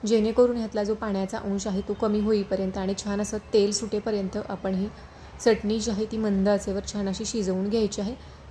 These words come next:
जशी जशी चटणी शिजली जाईल, तसं छान असं तेल सुटू लागेल. दहा ते पंधरा मिनटं मंद आचेवर आपण ही चटणी जी आहे, ती शिजवून घेतलेली आहे. तुम्ही पाहू शकता, रंगसुद्धा याचा बदललेला आहे आणि आता आपली ही चटणी जी आहे, ती तयार झालेली आहे.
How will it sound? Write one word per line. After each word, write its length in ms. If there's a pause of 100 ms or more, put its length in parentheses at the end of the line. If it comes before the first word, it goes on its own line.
जशी 260
जशी 200
चटणी 300
शिजली 340
जाईल, 280
तसं 160 (120)
छान 180
असं 160 (140)
तेल 180
सुटू 260
लागेल. 260 (1800)
दहा 180
ते 120
पंधरा 320
मिनटं 360
मंद 300
आचेवर 340
आपण 240
ही 120
चटणी 400
जी 120
आहे, 120
ती 120
शिजवून 380
घेतलेली 340
आहे. 160
तुम्ही 240
पाहू 280
शकता, 300
रंगसुद्धा 480
याचा 180
बदललेला 480
आहे 220 (1000)
आणि 160
आता 140
आपली 220
ही 120
चटणी 480
जी 100
आहे, 200
ती 100
तयार 220
झालेली 360
आहे. 200